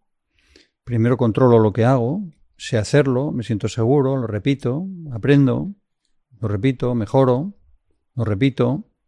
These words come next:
lo perfecciono. Entonces, a medida que va pasando eso, obtienes más feedback inmediatamente de lo que estás haciendo.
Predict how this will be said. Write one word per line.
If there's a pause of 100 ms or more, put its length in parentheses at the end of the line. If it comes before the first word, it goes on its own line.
(220)
lo
perfecciono. (280)
Entonces,
a
medida
que
va
pasando
eso,
obtienes
más
feedback
inmediatamente
de
lo
que
estás
haciendo.